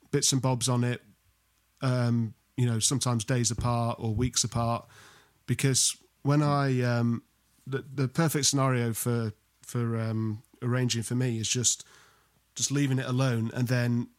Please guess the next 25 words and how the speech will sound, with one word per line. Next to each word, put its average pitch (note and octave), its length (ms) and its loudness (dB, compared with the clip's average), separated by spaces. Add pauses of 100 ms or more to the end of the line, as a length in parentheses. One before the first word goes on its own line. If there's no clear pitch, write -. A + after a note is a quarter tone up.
letting C3 280 0
the B2 280 0 (1120)
ideas B2 460 2
come C#3 260 2
to B2+ 140 0
me, A2 320 -4 (1000)
uh, A#2 400 0
when B2+ 160 2
I B2 40 0
least B2+ 220 2
expect E3 400 0
it. A#2 120 0
So, A#2+ 160 4
so B2 160 0
quite D#3+ 320 2
often A#2 580 -2
I'll A#2+ 140 0
be, A2+ 460 0 (460)
I'll A#2+ 60 -2
be B2 140 2
in A#2+ 80 2
the A2+ 80 0
shower, A#2+ 540 0 (180)
for B2 160 0
instance, B2 520 0